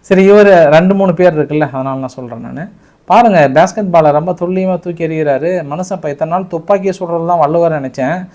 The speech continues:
அந்த பேஸ்கெட் பாலுக்கு உள்ள போறதுலயும் வல்லவர் போல. பெரிய அளவுக்கு போட்டிருக்காரா? பரவாயில்ல, நானும் பார்த்து ஷாக் ஆயிட்டேன். இந்த வீடியோ பெரிய வைரலா இருந்தது. அதே போல துருக்கி அதிபர் எர்டகன் அவர்கள் ஃபுட்பால் பிளேயருங்க, மிகப்பெரிய ஒரு ஃபுட்பால் பிளேயர் அவர்.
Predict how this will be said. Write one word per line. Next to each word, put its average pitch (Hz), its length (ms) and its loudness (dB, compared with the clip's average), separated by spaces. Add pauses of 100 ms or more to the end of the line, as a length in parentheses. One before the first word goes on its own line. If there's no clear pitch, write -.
(340)
அந்த 160 420 0
பேஸ்கெட் 175 500 0
பாலுக்கு 180 300 2
உள்ள 185 180 0
போறதுலயும் 175 360 -2
வல்லவர் 160 400 2
போல. 143 200 -2 (500)
பெரிய 196 220 2
அளவுக்கு 202 280 4
போட்டிருக்காரா? 160 540 0
பரவாயில்ல, 180 260 2
நானும் 175 240 0
பார்த்து 170 300 -2
ஷாக் 160 220 0
ஆயிட்டேன். 151 340 -2
இந்த 170 120 -10
வீடியோ 175 240 -4
பெரிய 151 240 -2
வைரலா 151 260 0
இருந்தது. 127 440 -8 (320)
அதே 180 200 4
போல 220 160 4
துருக்கி 208 300 2
அதிபர் 196 340 2
எர்டகன் 185 200 2
அவர்கள் 175 400 -2
ஃபுட்பால் 190 320 0
பிளேயருங்க, 147 560 -4 (580)
மிகப்பெரிய 180 460 0
ஒரு 190 200 2
ஃபுட்பால் 175 320 0
பிளேயர் 165 360 0
அவர். 131 300 -2